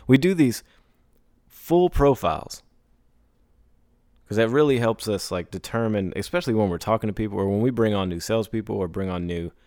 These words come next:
developers or anything like that. Um, it lets, it frames, like,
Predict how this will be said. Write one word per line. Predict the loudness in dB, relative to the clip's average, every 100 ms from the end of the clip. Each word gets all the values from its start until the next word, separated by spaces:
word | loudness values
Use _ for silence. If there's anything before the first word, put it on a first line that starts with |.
| _ _ -8
developers | 0 2 2 -2 0
or |
anything | 2 2 0
like | -4 -8
that. | -6 -6 -8 _ _ _ -20 -20 -14
Um, | -8 -8 -8 -12 -16 _ _ _
it | -6 0
lets, | 0 2
it | -2 -4 -10
frames, | -6 0 2 0 -2
like, | -4 -6